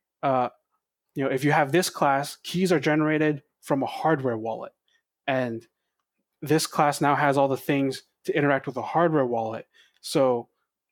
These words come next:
C Wallet itself doesn't need to know about the hardware wallet. It doesn't need to store any information about hardware wallets. It just knows that if it calls this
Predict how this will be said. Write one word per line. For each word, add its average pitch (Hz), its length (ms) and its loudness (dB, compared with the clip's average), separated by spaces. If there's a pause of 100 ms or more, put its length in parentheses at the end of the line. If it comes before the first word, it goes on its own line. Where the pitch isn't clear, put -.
(920)
C - 320 -2
Wallet 165 340 2
itself 175 560 0
doesn't 139 300 2
need 139 120 2
to 143 60 -6
know 135 160 2
about 131 220 -2
the 120 80 -6
hardware 151 340 2
wallet. 123 300 0
It 147 40 -8
doesn't 143 200 0
need 135 80 0
to 117 80 -6
store 156 600 0 (360)
any 143 200 2
information 143 480 0
about 120 120 -2
hardware 156 340 2
wallets. 123 460 -4 (340)
It 156 100 0
just 160 220 0
knows 151 160 4
that 139 320 0
if 139 160 -6
it 190 180 0
calls 175 600 0 (720)
this 165 500 0